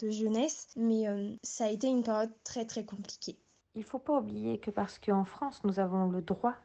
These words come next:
Speaker 2: nous les femmes, d'avorter, puisque c'est un droit qui nous concerne, nous. C'est, c'est nous qui sommes seules face à cette décision et à cet acte final, même si, euh, dans certains cas, ce choix est pris à deux. Et cela n'en fait en rien un choix facile. C'est pas parce qu'on a la possibilité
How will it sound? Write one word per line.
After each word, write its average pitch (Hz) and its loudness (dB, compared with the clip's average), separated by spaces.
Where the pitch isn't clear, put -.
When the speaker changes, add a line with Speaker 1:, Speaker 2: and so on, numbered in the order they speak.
Speaker 2:
nous 196 4
les 208 6
femmes, 202 6
d'avorter, 185 2
puisque - -2
c'est 190 -6
un 185 0
droit 196 2
qui 226 -2
nous 196 4
concerne, 196 0
nous. 240 -2
C'est, 180 -6
c'est - 4
nous 254 4
qui - -12
sommes 202 2
seules 254 6
face - 0
à 202 4
cette 196 -6
décision 208 0
et 208 4
à 180 2
cet - 0
acte 220 2
final, 233 4
même 190 0
si, - 0
euh, 208 6
dans 196 4
certains 214 2
cas, 294 4
ce 208 -2
choix 311 8
est 226 6
pris 262 -4
à 233 10
deux. 208 8
Et 220 6
cela 269 8
n'en 262 6
fait - 6
en 247 10
rien 269 6
un - 6
choix 233 8
facile. 202 -2
C'est - -2
pas 233 4
parce 220 -2
qu'on 226 2
a 202 8
la 190 6
possibilité 202 -2